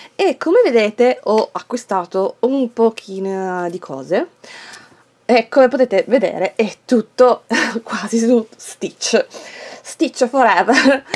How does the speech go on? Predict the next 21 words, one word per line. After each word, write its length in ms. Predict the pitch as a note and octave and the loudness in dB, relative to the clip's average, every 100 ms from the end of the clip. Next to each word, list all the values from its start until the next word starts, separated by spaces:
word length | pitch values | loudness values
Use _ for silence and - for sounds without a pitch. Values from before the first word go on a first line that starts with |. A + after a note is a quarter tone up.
| - - | -10 -12
<laughs> 240 | - - - | -12 -14 -2
anzi 480 | A3+ A3 - A3+ _ | 0 0 0 -2 _
Team 220 | D#4+ E4 | 4 4
Stitch, 540 | E4 - A3+ - C4+ | 2 -4 -4 2 2
come 240 | C4 A#3+ A3+ | 4 4 4
dicevo 420 | A3+ B3 G#3+ A#3+ | 2 2 4 4
con 120 | B3 | 4
una 200 | G#3+ G#3 | 4 4
ragazza 400 | G#3 F3+ F3 G3+ | 2 2 0 0
su, 520 | A3+ - G3+ F#3+ F#3+ - | -6 -4 -2 0 0 -2
nei 180 | - G#3+ | -2 -2
commenti, 680 | G#3 G#3+ G3+ F3+ F3+ G3+ G3 - - - | 0 -2 0 -2 -4 -4 -4 -4 -14 -8
ehm, 1040 | - G3 F#3 F3+ F#3 - - G3 - - - - _ _ _ _ | -2 0 0 -2 -6 -8 -8 -8 -8 -10 -12 -16 _ _ _ _
che 340 | - F#3+ F#3 | -2 0 -2
mi, 140 | - G#3 F#3 - | -2 -2 -2 -4
mi 60 | |
aveva 400 | G3+ G3 G3 F#3+ | -2 0 2 2
scritto 400 | G3 - F3 G3+ | 0 -4 -2 -2
sotto 320 | F3+ F#3+ F3+ F3 | -2 -2 -4 -4
un 100 | F3+ | -6
video. 380 | F3 D3+ D#3+ | -8 -4 -4